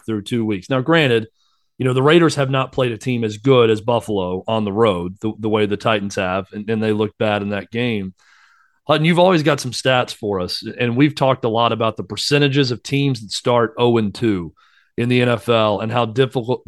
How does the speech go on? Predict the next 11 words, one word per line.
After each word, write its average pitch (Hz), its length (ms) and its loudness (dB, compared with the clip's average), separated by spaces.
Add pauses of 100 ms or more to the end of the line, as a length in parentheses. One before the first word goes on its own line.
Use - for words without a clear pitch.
(120)
difficult 147 380 2
that 127 140 2
can 123 140 -4
be 127 100 0
to 117 100 0
rebound. 107 720 -2 (460)
Um, 113 480 2 (540)
how 202 240 4
grim 156 560 4
is 131 280 2
it 113 240 -6